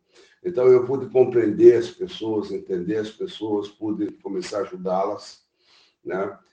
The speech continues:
E eu também aprendi a ser, ah, o dono da minha vida, ou seja, é, aprender, aprendi a me conduzir no mundo,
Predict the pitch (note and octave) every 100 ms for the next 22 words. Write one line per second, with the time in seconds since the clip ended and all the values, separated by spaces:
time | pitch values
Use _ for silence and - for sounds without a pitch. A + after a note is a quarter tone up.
0 | _ - C3 C#3+ D3+ D3 C3+ C#3+ D#3+ D3+
1 | - B2+ A#2+ A2+ C#3 E3+ C3+ - A#2 -
2 | C#3+ C#3+ C3 - A#2+ A#2+ A#2+ A#2 A2 G#2
3 | G#2 A#2+ B2 B2 A#2 D3 D3+ D#3+ D#3 D#3
4 | D#3+ E3+ C#3 C#3 G#2+ - B2 A2 - _
5 | _ _ - A#2+ A#2 C3+ C3+ C3+ B2+ B2+
6 | C#3 C#3 - B2+ B2 B2+ A#2+ B2 C#3 D3
7 | - - D3+ D3+ C#3+ C3+ D#3 C#3+ A#2+ A2
8 | A2 A2 -